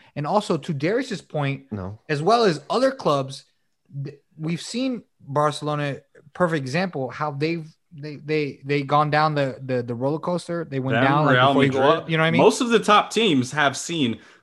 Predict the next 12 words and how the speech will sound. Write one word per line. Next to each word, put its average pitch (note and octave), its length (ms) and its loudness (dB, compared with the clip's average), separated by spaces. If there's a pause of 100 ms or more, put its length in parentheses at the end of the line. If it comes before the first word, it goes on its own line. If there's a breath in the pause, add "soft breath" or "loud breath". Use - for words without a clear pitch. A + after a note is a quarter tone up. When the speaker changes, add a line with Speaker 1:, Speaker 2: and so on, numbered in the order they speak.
Speaker 3:
they're D3 140 4
going F3+ 240 4
to E3 120 -6
lose. C#3 280 4
I C3+ 120 2
think C#3+ 340 2
the B2+ 340 0
number, C3 360 4
the B2 80 -4
figure C#3 240 4
Speaker 1:
Exactly. A#2+ 200 4
Speaker 3:
was - 240 -4